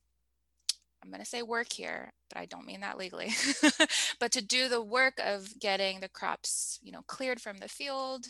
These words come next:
to go on to their next life, whether it's donated to a food bank, um, donated to schools or other institutions, um, you know,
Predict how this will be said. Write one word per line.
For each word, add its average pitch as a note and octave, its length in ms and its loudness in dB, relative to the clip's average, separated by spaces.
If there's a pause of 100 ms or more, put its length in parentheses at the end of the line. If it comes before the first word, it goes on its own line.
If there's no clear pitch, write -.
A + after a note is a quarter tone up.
to G3+ 140 -10 (160)
go G3 180 -4
on F#3+ 200 -2
to G3 120 -6
their F3 120 -8
next F#3+ 280 -6
life, A#3 260 2
whether - 180 -6
it's - 320 0 (360)
donated F3+ 420 -6
to - 140 -8
a F#3+ 40 -10
food C4 340 -8
bank, A#3+ 460 2 (300)
um, F3 540 2 (340)
donated E3 420 -10
to - 120 -2
schools C4 680 -2
or G3+ 80 -6
other - 200 -4
institutions, A#3+ 1200 -2 (280)
um, F3 520 -6 (680)
you G#3 120 -8
know, F3+ 280 -4